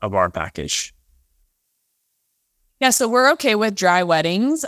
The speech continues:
Speaker 2: Um, we have a non-alcoholic package, which we have learned in the process of kind of figuring out our bar packages that non-alcoholic drinks are actually sometimes more expensive than <laughs> alcoholic beverages.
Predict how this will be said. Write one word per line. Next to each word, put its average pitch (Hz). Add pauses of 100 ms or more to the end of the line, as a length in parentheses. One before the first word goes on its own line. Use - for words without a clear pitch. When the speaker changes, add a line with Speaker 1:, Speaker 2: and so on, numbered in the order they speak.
Speaker 2:
Um, 175
we 190
have 196
a -
non-alcoholic 175
package, 202
which 170
we 180
have 175
learned 156
in 156
the 160
process 165
of 151
kind 160
of 151
figuring 151
out 151
our 147
bar 147
packages 156
that -
non-alcoholic 165
drinks 156
are 151 (220)
actually 185
sometimes 170
more 170
expensive 180
than 151
<laughs> -
alcoholic 196
beverages. 175